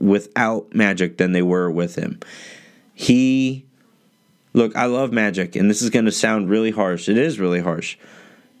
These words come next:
He wasn't willing to put in the work that it takes to be successful as an N B A executive. Like, we know this. I'm not calling Magic lazy. I'm not saying that, that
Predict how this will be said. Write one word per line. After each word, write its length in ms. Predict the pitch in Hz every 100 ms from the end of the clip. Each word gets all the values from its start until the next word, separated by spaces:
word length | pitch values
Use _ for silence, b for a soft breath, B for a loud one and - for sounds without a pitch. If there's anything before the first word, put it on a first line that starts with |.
| - - -
He 500 | 117 139 139 - -
wasn't 400 | 117 120 151 147
willing 280 | 110 131 117
to 60 |
put 220 | 110 127
in 120 | 117 113
the 80 | 104
work 440 | 107 107 - - _ b b b b _
that 140 | - 107
it 180 | 110
takes 340 | - 131 117 -
to 120 | -
be 140 | 113 107
successful 600 | - - 107 - 107 98
as 140 | 92
an 80 | 95
N 160 | 95
B 160 | 92 95
A 160 | 98 92
executive. 560 | 90 92 - - - B B B -
Like, 180 | 113 -
we 160 | 135
know 320 | 127 117 123 113
this. 380 | 87 - - b b b b -
I'm 140 | 120
not 240 | 110 143 -
calling 280 | 147 151
Magic 300 | 139 135 127
lazy. 460 | 101 98 101 117 151 B B B B
I'm 180 | - 110
not 260 | 110 131 -
saying 420 | - 131 127 131
that, 240 | 120 - - B B B B B
that 420 | - 107 104 98